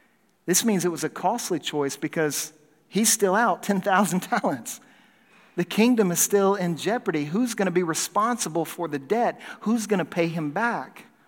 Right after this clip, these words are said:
Well, it's not gonna be the servant. The servant isn't going to pay him back.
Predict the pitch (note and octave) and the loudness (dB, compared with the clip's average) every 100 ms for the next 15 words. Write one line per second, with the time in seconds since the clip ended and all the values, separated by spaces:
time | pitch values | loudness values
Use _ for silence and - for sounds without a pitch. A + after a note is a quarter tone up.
0 | _ _ _ _ _ _ _ _ _ _ | _ _ _ _ _ _ _ _ _ _
1 | _ _ _ - C#3+ D#3 - E3 D#3+ D3+ | _ _ _ -4 0 0 0 -2 -2 -4
2 | C3+ D3 C3+ - F3+ G3+ C3 B2 C3 - | -2 -4 -4 -6 -4 -4 -4 -8 -8 -2
3 | F3 E3 C3 D#3+ E3 C#3 D3+ C#3+ C#3 B2+ | -2 -2 -4 -6 -6 -6 -6 -6 -8 -10
4 | D3 C#3 C#3 B2+ F3 D#3+ C3 | -8 -4 -4 -4 -2 -2 -4